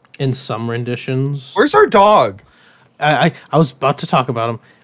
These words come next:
Speaker 1: In some renditions, Lockjaw is either a dog that had, was experimented on, like, uh, like, he was a descendant of a, like, a species of dogs that were experimented on and that could go through Terrigenesis,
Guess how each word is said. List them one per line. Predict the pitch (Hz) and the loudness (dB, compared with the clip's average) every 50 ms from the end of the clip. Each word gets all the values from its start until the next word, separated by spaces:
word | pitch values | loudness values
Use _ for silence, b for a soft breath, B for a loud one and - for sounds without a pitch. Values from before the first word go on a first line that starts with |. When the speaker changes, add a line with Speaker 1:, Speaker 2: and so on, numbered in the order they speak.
| b _ - | b _ -4
Speaker 1:
In | 156 156 | -2 -2
some | 139 - - 170 151 160 175 | 0 0 0 0 2 2 2
renditions, | 190 185 170 147 147 143 - 196 180 170 170 151 - | 2 2 2 0 0 0 0 -2 0 0 0 -2 -4
Lockjaw | 123 110 107 104 110 - - - - 139 131 139 147 156 156 - | -6 -6 -4 -4 -6 -6 -10 -8 -4 -2 0 0 0 -2 -2 -4
is | 127 123 117 - - | -6 -8 -8 -8 -10
either | - 127 131 113 127 123 120 117 117 113 - | -10 -12 -10 -8 -8 -8 -6 -8 -8 -8 -10
a | 120 | -10
dog | - _ - 117 101 107 113 123 127 131 - 127 | -12 _ -8 -6 -6 -4 -4 -4 -6 -8 -10 -10
that | 127 120 - - _ _ _ _ _ _ _ _ _ _ - | -8 -8 -8 -8 _ _ _ _ _ _ _ _ _ _ -12
had, | - - 139 131 127 131 123 120 117 135 | -6 -2 0 0 0 0 -2 -2 -2 -2
was | 135 131 123 | -2 -2 -2
experimented | 131 131 - - - 123 127 127 135 139 135 - 151 147 | -4 -6 -8 -6 -6 -4 -4 -2 -4 -4 -6 -6 -4 -2
on, | 151 151 156 160 143 123 | -2 -2 -2 -4 -6 -8
like, | 117 110 - _ _ _ _ _ _ _ _ | -10 -10 -10 _ _ _ _ _ _ _ _
uh, | 120 127 120 113 110 110 107 107 107 104 - - | -4 -2 -2 -2 -2 -4 -4 -4 -6 -8 -10 -8
like, | 131 127 113 - | -6 -6 -6 -6
he | - - - - 139 131 123 | -10 -16 -10 -6 -4 -4 -4
was | 123 113 123 | -4 -6 -6
a | |
descendant | 117 - 120 - - - 113 113 117 117 107 | -8 -6 -4 -4 -4 -4 -4 -6 -6 -6 -6
of | 107 104 110 | -6 -8 -8
a, | 104 - _ - | -10 -12 _ -12
like, | 117 120 113 - - | -10 -8 -8 -8 -10
a | - | -14
species | - - - 113 104 - - 113 104 107 | -12 -10 -10 -10 -8 -8 -10 -10 -10 -12
of | 101 - | -12 -10
dogs | - 104 101 101 107 107 - - | -6 -4 -4 -4 -4 -6 -8 -8
that | 107 104 | -8 -6
were | 104 | -6
experimented | 104 - - - 110 101 101 107 104 - - 110 | -8 -10 -10 -10 -10 -8 -8 -8 -10 -10 -8 -8
on | 117 113 110 113 | -6 -6 -6 -6
and | 110 110 107 | -6 -6 -8
that | 104 - | -8 -10
could | - 107 - | -12 -16 -12
go | - 104 104 | -10 -8 -8
through | - 117 104 | -8 -10 -10
Terrigenesis, | - - 110 107 104 - - 104 110 113 - - 151 - - | -8 -6 -6 -6 -6 -8 -8 -8 -8 -6 -6 -6 -6 -6 -8